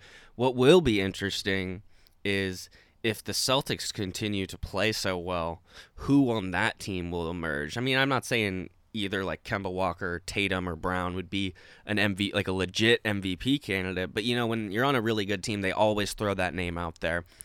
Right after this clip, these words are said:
So that would be interesting. Um, and then for the N B A Finals, Alex, I, as of right now, I think it is going to be Lakers Celtics. How do you feel about that?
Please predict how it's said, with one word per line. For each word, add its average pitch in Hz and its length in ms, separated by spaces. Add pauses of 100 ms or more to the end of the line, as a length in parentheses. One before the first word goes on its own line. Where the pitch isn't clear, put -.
(260)
So - 180
that 101 220
would 92 120
be 92 220
interesting. 87 800
Um, 92 360 (220)
and 110 180
then 113 140
for 123 120
the 101 160
N 139 160
B 143 140
A 120 80
Finals, 110 480
Alex, 92 600 (420)
I, 110 560 (380)
as 104 240
of 101 120
right 104 240
now, 95 460
I 95 160
think 117 200
it 101 120
is 98 140
going 98 280
to 101 140
be 92 300
Lakers 98 1080 (1200)
Celtics. - 920 (280)
How 95 140
do 92 80
you 90 140
feel 78 240
about 57 280
that? 50 180